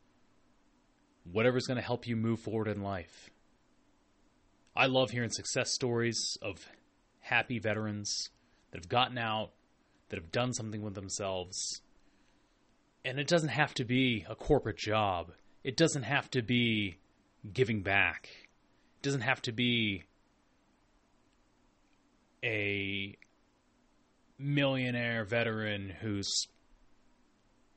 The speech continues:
doing all this fucking bullshit. Just make yourself happy. Live a happy life. Stay with that good, connected group of friends.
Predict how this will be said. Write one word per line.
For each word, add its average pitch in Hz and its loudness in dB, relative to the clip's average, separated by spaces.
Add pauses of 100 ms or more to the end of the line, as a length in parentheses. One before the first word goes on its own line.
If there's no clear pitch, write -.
(320)
doing 131 4
all 113 2
this 107 -4
fucking 110 -2
bullshit. 98 -2 (1300)
Just - -6
make 185 2
yourself 160 2
happy. 117 -4 (1500)
Live 139 -4
a 139 -2
happy 131 0
life. 113 -4 (3250)
Stay - 4
with 131 4
that 131 2
good, 127 0
connected 120 -6
group 120 -4
of 113 -6
friends. 110 -4